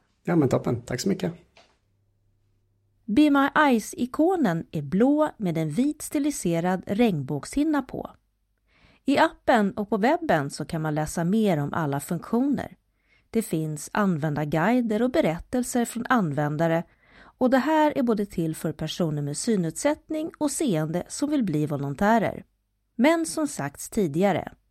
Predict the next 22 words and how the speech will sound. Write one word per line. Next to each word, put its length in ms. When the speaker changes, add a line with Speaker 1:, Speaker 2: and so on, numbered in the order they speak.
Speaker 2:
än 240
så 140
länge 400
så 160
finns 420
inte 520
A 300
I-robotvarianten 1300
tillgänglig 760
bara 440
om 240
du 80
har 160
en 340
iPhone 420
och 180
har 180
registrerat 640
dig 140
som 200
en 100
testperson. 680